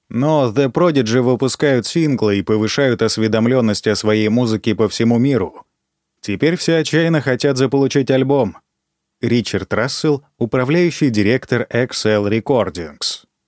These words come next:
Седьмого июня журнал Melody Maker опубликовал статью, посвященную новому альбому The Prodigy, рассказав о том, что группа гитариста Гиза Батта English Dogs подписала контракт с лейблом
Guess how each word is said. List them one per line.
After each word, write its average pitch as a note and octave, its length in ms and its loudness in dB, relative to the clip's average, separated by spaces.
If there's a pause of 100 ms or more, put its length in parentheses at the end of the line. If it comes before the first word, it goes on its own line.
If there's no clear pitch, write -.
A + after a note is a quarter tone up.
(360)
Седьмого G3 500 2
июня E3+ 460 4
журнал A#2 400 2
Melody G#2 440 0
Maker F3 380 0
опубликовал D3 720 0
статью, D3 460 -2
посвященную B2+ 720 0
новому G#2 420 2
альбому A#2+ 500 0
The A2+ 220 2
Prodigy, G2 600 -2 (320)
рассказав A#2 580 0
о G2+ 120 0
том, D3 180 0
что A2 240 0
группа A2+ 340 0
гитариста A2 680 0
Гиза G2+ 420 0
Батта C#3+ 560 0 (320)
English G#2 600 0
Dogs E3+ 400 -2 (260)
подписала F3 520 -2
контракт D3 460 -2
с - 120 -6
лейблом C#3+ 560 2